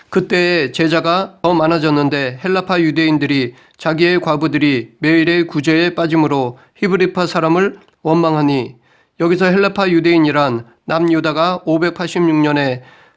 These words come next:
바벨론에 망한 이후로 각처에서 흩어져 살다가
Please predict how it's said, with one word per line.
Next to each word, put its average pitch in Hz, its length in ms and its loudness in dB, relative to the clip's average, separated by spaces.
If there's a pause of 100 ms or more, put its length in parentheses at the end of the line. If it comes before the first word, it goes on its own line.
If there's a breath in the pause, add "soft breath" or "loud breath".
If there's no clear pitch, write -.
(160 soft breath)
바벨론에 175 540 2
망한 156 460 -2 (180)
이후로 156 600 -2 (120)
각처에서 170 600 -2
흩어져 165 560 0
살다가 160 580 -2